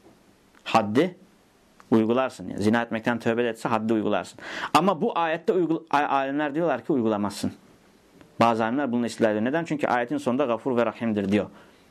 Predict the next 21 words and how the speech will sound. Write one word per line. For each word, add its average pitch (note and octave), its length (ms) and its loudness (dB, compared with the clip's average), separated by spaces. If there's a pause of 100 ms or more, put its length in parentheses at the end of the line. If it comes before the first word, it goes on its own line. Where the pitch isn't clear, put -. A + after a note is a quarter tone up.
(380)
O - 20 6
fiili, G#2 460 0 (600)
o B2 80 6
fiil G#2+ 240 2
siyakında. F#2 600 0 (1700)
Tamam? C#3 260 0 (1040)
Şimdi G3+ 200 4
لِأَنَّ G3 500 0
مُقْتَدَى F#3+ 360 0
هَذَيْنِ D#3+ 500 -2
الْاِسْمَيْنِ A#2+ 400 0
Çünkü D#3 340 0
bu F3+ 100 2
iki - 240 -2
ismin A#2 540 0
gereği D3 500 0 (380)
en D3 100 6
yekûnallah, E3 800 0 (400)
en C#3 100 4
yekûnallaha D#3+ 580 0
Teala D3+ 560 0